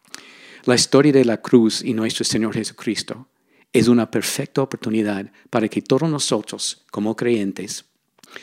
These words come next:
podamos compartir nuestra fe y explicar al resto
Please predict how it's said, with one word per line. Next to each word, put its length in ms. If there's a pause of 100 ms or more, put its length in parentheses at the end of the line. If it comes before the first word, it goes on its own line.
podamos 420
compartir 500
nuestra 320
fe 360
y 160
explicar 640
al 140
resto 500